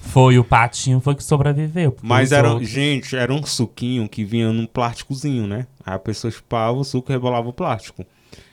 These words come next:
Speaker 2: Era suco com diversas cores e formatos de celular, frutas e animais. Além disso, com o próprio canudinho, né?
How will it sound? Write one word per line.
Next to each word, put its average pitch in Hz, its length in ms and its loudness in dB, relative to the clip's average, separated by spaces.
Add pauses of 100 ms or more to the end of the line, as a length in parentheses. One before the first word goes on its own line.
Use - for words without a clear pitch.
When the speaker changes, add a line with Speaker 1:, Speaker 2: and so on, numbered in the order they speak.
(140)
Speaker 2:
Era 110 320 -4
suco 131 400 -4
com 120 100 -8
diversas 113 560 -4
cores 127 460 -2
e - 20 -14
formatos 110 560 -8
de 95 160 -14
celular, 104 580 -4
frutas 117 520 -6
e 113 40 -2
animais. 110 540 -4
Além 104 240 -4
disso, 135 380 -4
com 143 160 -8
o 139 40 -12
próprio 160 320 -6
canudinho, 185 540 -4
né? 123 140 -2